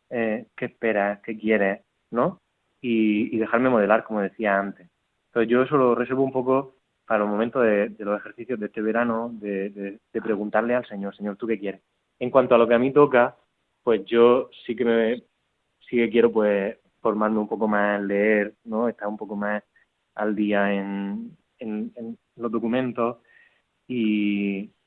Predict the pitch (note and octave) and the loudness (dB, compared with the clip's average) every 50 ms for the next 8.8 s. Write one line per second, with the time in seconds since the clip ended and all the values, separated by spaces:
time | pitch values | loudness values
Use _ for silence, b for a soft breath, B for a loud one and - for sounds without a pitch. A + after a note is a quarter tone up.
0 | _ _ _ _ _ _ _ _ _ - F#2 - B2 A2 A2+ A#2+ C3+ C#3 C#3 B2+ | _ _ _ _ _ _ _ _ _ -8 -2 2 2 4 4 4 4 2 2 0
1 | B2 B2+ C3+ D3 D3+ D3 - _ - G2+ G2 G#2 A2+ A#2+ A2+ G2+ - - G#2+ G2+ | 0 0 0 0 -2 -4 -8 _ -10 -8 -6 -4 -4 -4 -4 -6 -6 -8 -8 -8
2 | G#2 _ _ _ _ - G#2+ A#2+ B2 B2 A#2 A#2+ B2 B2 A2+ A#2 G#2+ - - A2+ | -8 _ _ _ _ -10 -4 -2 -2 -2 0 0 0 0 0 0 -2 0 2 4
3 | G#2+ G#2 G#2 G2+ - A2 G#2 G2+ G#2 A2 A#2 A#2+ B2 A#2+ A#2 A#2+ B2+ C#3 D3+ - | 6 6 6 6 4 2 2 2 2 2 4 4 4 4 4 4 2 0 -4 -10
4 | _ _ _ _ _ _ - A2+ G#2+ G#2+ A2 A2 A2 A#2+ G2+ A#2 A2 G#2+ A2 G#2 | _ _ _ _ _ _ -12 -10 -8 -6 -4 -4 -2 -2 -2 -2 -2 -2 -2 -4
5 | G2 - - A2+ A2 A#2 A#2 A#2 A#2+ B2 B2 A#2 A2+ A2 A2+ A#2 B2+ - _ _ | -4 -2 -2 -2 0 2 2 2 0 0 0 0 0 0 0 0 -2 -6 _ _
6 | _ _ _ _ _ _ _ _ - - A2+ G#2 G2 G#2+ A2+ A#2 A#2 A#2 A#2+ G#2+ | _ _ _ _ _ _ _ _ -8 -6 -4 -2 -2 -2 -2 -2 0 2 2 4
7 | G#2+ A#2 A#2+ A2+ G#2 G2 G#2+ - - - G2+ G2+ G#2 G#2+ A2+ A2+ B2 B2+ A#2 A2+ | 4 2 0 -2 -2 -4 -8 -12 -10 -6 -4 -4 -2 -2 -2 -2 -2 -2 -4 -4
8 | A2+ - - A#2 A2+ A2+ G#2 G#2 G2+ - - - C3+ B2+ B2+ _ | -6 -8 -10 -10 -10 -6 -4 -4 -6 -6 -6 -8 -6 -8 -8 _